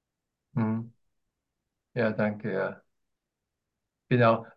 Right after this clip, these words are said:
dieses rein Rationale ist irgendwie so wichtig, auch besonders für unseren westlichen Verstand. Irgendwie, wir, wir, wir denken einfach so viel, dass ich rein rational auch eben wirklich, äh, an einen Punkt hindenk-, mich hindenken kann, wo ich sage, „Wow,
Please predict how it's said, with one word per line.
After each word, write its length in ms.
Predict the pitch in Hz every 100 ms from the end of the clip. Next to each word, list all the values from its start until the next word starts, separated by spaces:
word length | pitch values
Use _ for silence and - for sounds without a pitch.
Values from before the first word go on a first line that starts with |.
| -
dieses 280 | 135 131 -
rein 280 | 117 135 143
Rationale 760 | 123 127 - 143 120 120 147
ist 160 | 135 -
irgendwie 340 | 139 139 139 127
so 260 | 143 143
wichtig, 420 | 139 151 151 -
auch 220 | 104 101 -
besonders 400 | 117 123 127 123
für 140 | 127
unseren 340 | 123 123 120 110
westlichen 520 | 123 123 123 110 104
Verstand. 460 | 107 - 92 101 107
Irgendwie, 400 | 107 107 104 107
wir, 260 | 107 117 110
wir, 280 | 110 123
wir 120 | 113 104
denken 300 | 107 113 107
einfach 280 | 95 95
so 140 | - 92
viel, 320 | - 107 135 - _ _ _ _ _ -
dass 200 | 107 117
ich 180 | - -
rein 260 | 113 117 135
rational 960 | 107 113 135 - - 139 110 98 107 107
auch 320 | 98 120 123
eben 400 | 104 107 123 135 _ _ _ _ _ _ _ _ _ _ -
wirklich, 640 | 123 185 185 208 175 151 165
äh, 40 |
an 520 | 139 143 - 139 131
einen 320 | 139 127 120 120
Punkt 520 | 151 185 156 - -
hindenk-, 720 | 139 127 170 202 196 117 156
mich 160 | 139 139
hindenken 580 | 151 175 131 123 123 -
kann, 220 | 113 117
wo 80 | 120
ich 120 | 120
sage, 400 | 110 104 117 101
„Wow, 500 | 101 95 95 90 90